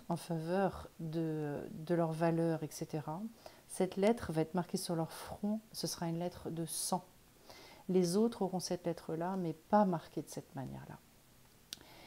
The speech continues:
Et donc, en fait, c'est comme ça qu'on reconnaîtra les personnes qui, justement, euh, auront fait ce travail, se seront positionnées, même si, euh, ça aurait été compliqué de le faire, même si ça leur aura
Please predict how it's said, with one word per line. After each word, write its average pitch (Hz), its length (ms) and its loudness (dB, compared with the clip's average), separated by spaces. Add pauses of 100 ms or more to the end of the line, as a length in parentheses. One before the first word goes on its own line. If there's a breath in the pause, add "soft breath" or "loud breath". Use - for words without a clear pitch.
(160 loud breath)
Et 180 80 8
donc, 202 260 4
en 185 80 0
fait, 202 200 -2
c'est 180 100 -2
comme 170 160 2
ça 196 160 2
qu'on 185 160 0
reconnaîtra 170 680 2
les 170 120 2
personnes 190 720 0
qui, 185 240 -4
justement, 180 640 -2 (520 loud breath)
euh, 151 520 0 (680 loud breath)
auront 180 200 4
fait 214 280 2
ce - 80 -10
travail, 165 580 0 (380 loud breath)
se - 160 -2
seront 180 260 -2 (220)
positionnées, 196 800 0 (800 loud breath)
même 208 480 8
si, - 680 -4
euh, 160 380 0 (100)
ça - 220 -2
aurait 165 100 2
été 175 140 0
compliqué 185 580 0
de 170 60 -6
le 170 80 -2
faire, 170 480 -2
même 180 260 0
si - 320 -8
ça 175 220 -2
leur 160 200 -4
aura 151 300 -4